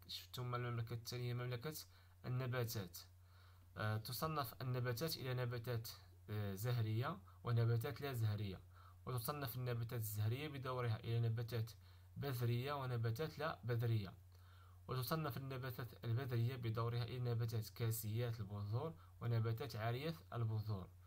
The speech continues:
وتعد النباتات المصدر الرئيسي للغذاء. هنا كاين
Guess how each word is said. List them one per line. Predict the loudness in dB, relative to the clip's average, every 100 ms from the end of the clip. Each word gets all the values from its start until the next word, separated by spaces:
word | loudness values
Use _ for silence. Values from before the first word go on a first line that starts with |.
| -18 -18 -16 -8
وتعد | -2 2 0 0 -6
النباتات | -4 0 0 2 0 -2 0
المصدر | 2 4 2 2
الرئيسي | 2 0 -2 -4 -4 -6 -8 -8
للغذاء. | -4 2 4 4 2 -8 -18 -20 -20 -20 -20 -20 -20 -20 -20 -20 -20 -20 -20 -20 -20 -20 -20 -20 -20 -20 -20 -20 -20 -20 -20 -20 -20 -20 -20 -20 -4
هنا | 0 2 2 0 -10 -4
كاين | -2 -2